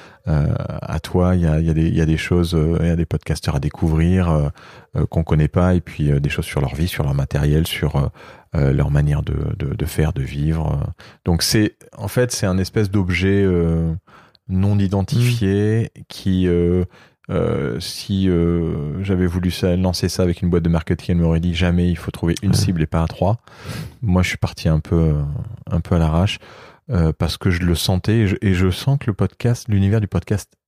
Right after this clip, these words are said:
Speaker 1: s-, est représenté dans ce magazine,
Speaker 2: Mm.
Speaker 1: et c'est ce que j'ai envie de, de voir dans le magazine. Après, euh, voilà, euh, la finance, euh, on
Speaker 2: Ah bah,
Speaker 1: verra bien.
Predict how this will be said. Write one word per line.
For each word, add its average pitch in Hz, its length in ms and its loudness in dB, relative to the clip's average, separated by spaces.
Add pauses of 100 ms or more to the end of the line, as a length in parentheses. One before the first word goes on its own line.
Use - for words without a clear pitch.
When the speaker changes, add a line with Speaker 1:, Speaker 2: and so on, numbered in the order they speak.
(440)
Speaker 1:
s-, - 440 -10 (140)
est - 180 -2
représenté 95 720 0
dans 95 140 -2
ce - 140 -6
magazine, 90 500 2
Speaker 2:
Mm. - 40 -4
Speaker 1:
et 95 60 -4
c'est - 140 -8
ce 87 80 -6
que 92 120 0
j'ai 87 100 2
envie 90 400 0
de, 87 340 0
de 87 140 0
voir 85 420 0
dans 78 120 -2
le 78 40 -2
magazine. 78 480 -2 (800)
Après, 82 300 -2
euh, 82 400 4
voilà, 80 380 0 (120)
euh, 82 180 0 (360)
la 85 80 -8
finance, - 560 -4
euh, 82 60 -6 (600)
on - 360 -8
Speaker 2:
Ah - 20 2
bah, 98 60 4
Speaker 1:
verra 82 160 4
bien. 80 280 0